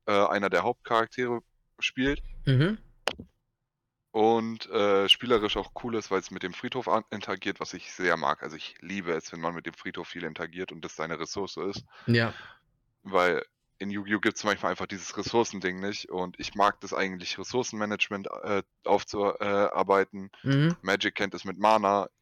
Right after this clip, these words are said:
Speaker 1: ich mag's
Speaker 2: Ja.
Speaker 1: mit dem Friedhof, das ist ganz cool. Und davor war's halt Orkust. Orkust ist halt im Prinzip nichts anderes, also Friedhof kontrollieren, dies, das, Beschwörungen machen. War früher das Meta-Deck, wurde halt irgendwann getötet.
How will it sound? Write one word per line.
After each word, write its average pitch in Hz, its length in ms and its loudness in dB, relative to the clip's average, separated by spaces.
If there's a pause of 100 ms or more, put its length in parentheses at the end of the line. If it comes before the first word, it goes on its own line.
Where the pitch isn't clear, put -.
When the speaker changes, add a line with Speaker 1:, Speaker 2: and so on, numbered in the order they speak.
(160)
Speaker 1:
ich - 180 -6
mag's 82 240 -2
Speaker 2:
Ja. 120 120 4
Speaker 1:
mit 110 60 2
dem 92 100 -4
Friedhof, 95 560 -6
das - 340 -10
ist - 160 -12
ganz 78 160 -4 (100)
cool. 73 160 -8 (640)
Und 87 640 -2
davor 104 240 6
war's 98 180 8
halt 92 140 0
Orkust. 113 680 0 (1040)
Orkust 101 420 2
ist - 160 -10
halt 87 320 2 (260)
im 110 140 2
Prinzip 113 320 -4
nichts 104 160 -6
anderes, 104 340 2
also 85 200 -6
Friedhof - 380 -4
kontrollieren, 104 640 2 (480)
dies, 98 140 -10
das, 110 360 6
Beschwörungen 107 560 0
machen. 95 320 2
War 101 100 8
früher 131 300 6
das 117 160 2
Meta-Deck, 117 500 0
wurde 98 120 -2
halt 101 120 2
irgendwann 104 300 0
getötet. 98 500 -4